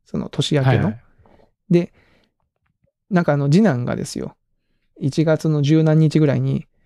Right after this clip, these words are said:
Speaker 1: なんか、「お父さん」つって、その、「学校の先生が給食申し込んでないけど大丈夫かって言ってきたんやけど」って言ってきたんですよ。
Speaker 2: うん。
Speaker 1: まあ、多分学校側としても多分、きょ-、給食を申し込んでる生徒を把握してて、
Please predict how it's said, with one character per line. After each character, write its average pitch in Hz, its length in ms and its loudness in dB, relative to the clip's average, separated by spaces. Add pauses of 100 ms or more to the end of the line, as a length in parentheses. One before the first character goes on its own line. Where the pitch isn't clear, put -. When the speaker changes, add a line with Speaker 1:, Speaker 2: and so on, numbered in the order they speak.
(600)
Speaker 1:
な - 80 -8
ん - 20 -8
か、 - 100 -8 (140)
「お 147 140 -6
父 180 180 2
さ 143 260 -2
ん」 160 80 -4
つ - 100 -14
っ - 20 -20
て、 - 240 -16 (360)
そ 190 120 -10
の、 - 160 -14 (720)
「学 147 180 -4
校 214 160 2
の 214 120 4
先 208 220 2
生 175 280 2
が 147 360 -2 (120)
給 185 220 0
食 196 580 0
申 180 200 2
し - 80 -10
込 - 160 0
ん 190 40 2
で 160 80 2
な 156 120 0
い 151 40 0
け 143 80 0
ど 147 80 -2
大 160 220 4
丈 190 100 4
夫 156 140 -2
か 165 160 -2
っ 160 60 -4
て 147 120 -6
言 135 60 -2
っ - 20 -10
て 156 100 -4
き - 60 -8
た 139 120 -4
ん 131 40 -2
や 131 80 -4
け - 80 -2
ど」 139 220 0
っ 139 60 -10 (800)
て 185 80 4
言 143 100 4
っ - 20 -18
て - 80 2
き - 60 -6
た - 80 -6
ん - 20 -14
で - 60 -20
す - 100 -4
よ。 143 60 4
Speaker 2:
う 131 40 2
ん。 110 260 -6 (600)
Speaker 1:
ま 196 60 0
あ、 - 20 2
多 214 80 2
分 165 80 0
学 165 200 0
校 233 220 2
側 220 160 4
と 214 120 0
し - 60 -6
て 208 100 2
も 143 100 -2
多 139 80 -2
分、 139 140 -4
き - 100 -14
ょ-、 160 160 -4
給 208 220 2
食 190 360 0
を 185 60 2
申 185 240 2
し - 40 -8
込 196 140 2
ん - 40 4
で 143 60 0
る 131 40 -4
生 147 180 0
徒 151 120 0
を 143 40 0
把 156 220 0
握 160 160 -4
し - 80 -6
て 156 140 -2
て、 233 420 -4